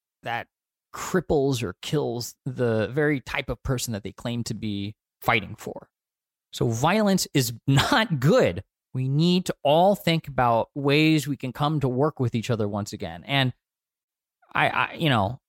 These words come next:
in a way, that's been our shtick for several years. And Eric, I don't know about you, but I have friends saying, like, "That's great and all, but I don't think that's realistic anymore. And, like, I think that's a fairy tale. And,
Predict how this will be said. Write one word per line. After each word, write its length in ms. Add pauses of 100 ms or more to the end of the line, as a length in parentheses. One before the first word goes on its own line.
in 60
a 60
way, 500
that's 220
been 500
our 180
shtick 400
for 100
several 340
years. 360
And 100
Eric, 260
I 60
don't 120
know 60
about 260
you, 160
but 100
I 120
have 140
friends 320
saying, 320
like, 300 (380)
"That's 180
great 260
and 80
all, 200
but 100
I 100
don't 160
think 120
that's 160
realistic 520
anymore. 600
And, 100
like, 200
I 80
think 180
that's 160
a 40
fairy 300
tale. 360
And, 300